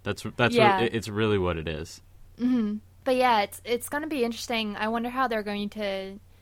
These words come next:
Speaker 2: um, how the gameplay or how the fighting is
Speaker 1: I
Speaker 2: going
Speaker 1: wonder
Speaker 2: to
Speaker 1: how,
Speaker 2: make
Speaker 1: yeah, I
Speaker 2: out
Speaker 1: wonder how
Speaker 2: with that.
Speaker 1: balanced that's gonna be, because I, I felt, I, I think this is a lot more interactive than, like, a reaction command would be, so I like that.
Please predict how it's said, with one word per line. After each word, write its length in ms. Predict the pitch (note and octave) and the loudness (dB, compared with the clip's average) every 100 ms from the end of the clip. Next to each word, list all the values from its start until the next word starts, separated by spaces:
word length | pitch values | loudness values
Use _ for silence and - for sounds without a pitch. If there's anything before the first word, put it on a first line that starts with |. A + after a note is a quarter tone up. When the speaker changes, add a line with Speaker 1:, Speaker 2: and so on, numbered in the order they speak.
| - - - - | -20 -20 -20 -4
Speaker 2:
um, 580 | G#3+ G#3 F#3+ F#3+ F#3 - - A3+ | 0 2 2 -2 -6 -12 -14 -2
how 180 | G#3+ A3+ | 2 2
the 80 | |
gameplay 600 | G#3 G3+ A3+ A3 G#3 G3 - | 0 -4 -4 -4 -6 -6 -6
or 100 | G#3+ | -4
how 200 | A#3 A3 | -2 0
the 260 | A3 G3+ - - | -2 -2 -6 -18
fighting 500 | - A3 G#3 A3 G3+ | -8 -4 -2 -4 -6
is 120 | G3 | -6
Speaker 1:
I 20 | F#3 | -2
Speaker 2:
going 100 | A#2 | 0
Speaker 1:
wonder 140 | D#3 | 0
Speaker 2:
to 40 | D3+ | 2
Speaker 1:
how, 180 | F#3 - | 0 -2
Speaker 2:
make 240 | G3+ G2+ G2+ | -6 -4 -2
Speaker 1:
yeah, 180 | G#2+ A#2 | 2 4
I 20 | |
Speaker 2:
out 60 | G#2 | 4
Speaker 1:
wonder 160 | C#3 | 4
how 100 | D3+ | 4
Speaker 2:
with 80 | F#2 | 4
that. 60 | F#2 | 4
Speaker 1:
balanced 360 | G2+ G2+ F2+ | 4 2 0
that's 240 | F2+ E2+ - | -4 -4 -4
gonna 220 | F2 E2+ | -4 -4
be, 280 | E2+ E2 D#2+ | -4 -4 -4
because 640 | F2 - E2+ E2 - - - - | -6 -4 -4 -4 -10 -14 -18 -8
I, 100 | - A2+ | -2 0
I 40 | |
felt, 520 | A2 - D#3+ D3+ A2+ - | 0 2 4 4 0 -6
I, 400 | - - A#2+ G#2 | -10 -2 0 2
I 40 | B2 | 2
think 200 | E3+ E3 | 2 2
this 180 | C#3 | 2
is 200 | C#3+ A2 | 2 2
a 100 | - G#2+ | 2 4
lot 180 | A2 G#2+ | 4 4
more 180 | G#2+ | 4
interactive 640 | G2 G#2+ G2+ F#2 G2 - F#2+ | 2 2 2 2 2 0 0
than, 160 | G2 | 0
like, 160 | F#2 F2+ | 0 0
a 60 | F2+ | -2
reaction 540 | F2 E2+ F#2 - A#2+ | 0 0 0 0 -2
command 380 | C3 B2 B2 B2+ | 0 0 0 0
would 140 | B2+ | 0
be, 160 | C3 B2+ | 0 -2
so 140 | - | 0
I 80 | F2 | 0
like 280 | F2+ G2 F#2 | 2 0 0
that. 380 | F#2 G2+ B2+ | 0 2 0